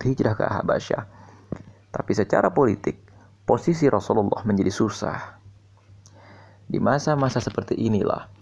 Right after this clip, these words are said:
Allah memberikan mimpi kepada Nabi Muhammad. Mimpi itu berupa sebuah negeri atau sebuah kota tempat Rasulullah kelak akan berhijrah.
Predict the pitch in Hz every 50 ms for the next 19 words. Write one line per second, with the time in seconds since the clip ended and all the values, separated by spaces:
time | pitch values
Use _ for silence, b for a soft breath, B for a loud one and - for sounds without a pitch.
0 | b b b b b - - - - 107 107 101 104 101 101 107 104 - 107 95
1 | 92 - - - - 95 - - - - 110 120 135 135 131 - - - 110 104
2 | - - 113 - - 107 104 101 101 104 110 104 95 - - - - - - -
3 | 50 - - - - - - B B B B B B B B B B B B -
4 | - 104 107 117 120 117 135 - - 131 - - - 139 135 135 135 156 B B
5 | B B B - - 107 113 117 101 101 - - 87 - - - - - - 120
6 | 101 104 104 95 110 107 107 101 104 127 139 143 151 208 - - - - - -
7 | - - - - - - - 120 123 135 151 139 - - 113 98 - - - -
8 | - B B B B B B B B B - 131 123 127 117 - 127 120 - 110
9 | 107 104 - 113 107 104 98 98 101 98 101 - - 107 107 107 101 - - -
10 | - - 107 101 92 98 101 - 104 - - - - - - -